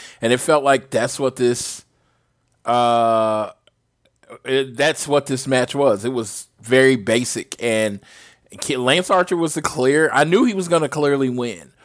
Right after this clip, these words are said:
but it just felt like they coulda gave Hikuleo a lot more, maybe let him hit a big spot or two to make you think Lance Archer was gonna be down,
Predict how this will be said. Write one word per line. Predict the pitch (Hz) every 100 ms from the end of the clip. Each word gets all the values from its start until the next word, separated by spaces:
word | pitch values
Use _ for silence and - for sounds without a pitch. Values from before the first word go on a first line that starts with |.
| - _
but | 123 131
it | 135 135
just | 147 143 -
felt | 147 139
like | 131 135
they | 131
coulda | 156 127
gave | 120 127 123 120 113
Hikuleo | 131 - 117 120 117
a | 107
lot | 104 110 120 104
more, | 117 123 120 117 - - _
maybe | 110 127 139 135
let | 135 131
him | 127
hit | 135 127
a | 113
big | 117 131 -
spot | - 127 127
or | 127
two | 123 143 135 131
to | 131
make | 117 123 120
you | 117 - _
think | 147 156
Lance | 127 143 143 135
Archer | 143 143 143
was | 135
gonna | 135 135
be | 131 135
down, | 135 135 131